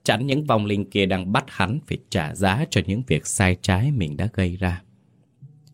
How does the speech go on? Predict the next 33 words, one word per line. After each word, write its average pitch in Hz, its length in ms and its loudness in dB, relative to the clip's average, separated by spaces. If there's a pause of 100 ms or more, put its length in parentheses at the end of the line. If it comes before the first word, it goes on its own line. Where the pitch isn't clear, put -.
(800)
Nằm 95 240 2
đó, 113 380 4 (600)
Luân 95 460 6
thầm 76 240 0
tính 104 260 2
toán, 117 380 0 (560)
trong 113 240 4
túi 117 140 8
hắn 123 240 2
vẫn 139 160 0
còn 80 300 0
sót - 320 -4
lại 90 140 2
một 76 160 -8 (100)
ít 151 140 0 (120)
tiền. 78 260 0 (760)
Sáng 110 480 0
mai, 98 340 4 (580)
hắn 101 300 2
sẽ 107 180 2
đi 104 140 6
tìm 78 380 0
thầy, 80 320 -2 (1300)
tìm 95 300 4
cho 127 120 2
ra 113 180 2
một 92 220 2
người 85 140 6
đủ 85 260 4
khả - 240 -2
năng 98 260 2
giúp 147 320 2
mình 78 320 2